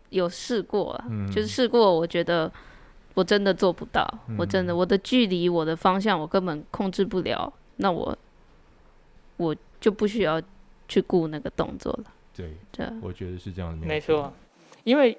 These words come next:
Speaker 3: 一个球员能不能赢球，其实在场上，如果你的心思是放在你的 swing 上，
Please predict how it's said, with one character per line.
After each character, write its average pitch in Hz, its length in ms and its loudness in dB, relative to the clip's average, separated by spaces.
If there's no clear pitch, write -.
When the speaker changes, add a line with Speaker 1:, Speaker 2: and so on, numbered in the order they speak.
Speaker 3:
一 220 100 -4
个 233 100 2
球 202 280 4
员 180 160 6
能 175 120 2
不 190 120 4
能 180 180 2
赢 156 240 -2
球， 147 280 2
其 190 180 -2
实 180 120 -4
在 196 200 4
场 139 240 2
上， 175 180 6
如 202 100 2
果 196 80 6
你 151 120 -2
的 147 60 -4
心 190 280 -2
思 196 160 -6
是 185 180 -2
放 165 320 2
在 156 220 4
你 127 160 -8
的 147 100 -6
swing 156 380 -4
上， 143 320 -2